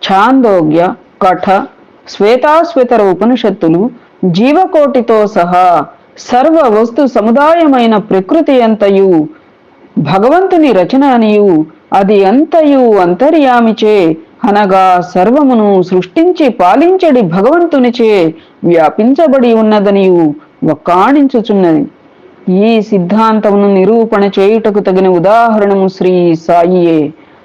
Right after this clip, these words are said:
శ్రీ సాయి సచ్చరిత్రమును, శ్రీ సాయిబాబాకు సంబంధించిన ఇతర గ్రంథములను చదివిన వారు తప్పక ఈ సత్యమును గ్రహించి యథార్థమైన శ్రీ సాయిని దర్శించగలరు.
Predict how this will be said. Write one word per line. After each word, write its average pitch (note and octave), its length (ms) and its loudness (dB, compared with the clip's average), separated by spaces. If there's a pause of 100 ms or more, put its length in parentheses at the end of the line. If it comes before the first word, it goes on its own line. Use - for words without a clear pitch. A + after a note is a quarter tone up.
శ్రీ A3+ 380 0
సాయి G#3+ 400 0
సచ్చరిత్రమును, G3+ 880 0 (460)
శ్రీ C4 320 0
సాయిబాబాకు B3 1000 0
సంబంధించిన A3 800 0
ఇతర F#3+ 380 0
గ్రంథములను G#3 880 0
చదివిన A3 280 0
వారు F3+ 460 0 (380)
తప్పక C4 680 -2 (320)
ఈ A3 300 0
సత్యమును A3 560 0
గ్రహించి A#3 760 0 (320)
యథార్థమైన C#4 960 0
శ్రీ G3+ 400 0
సాయిని F#3+ 500 0
దర్శించగలరు. E3+ 880 0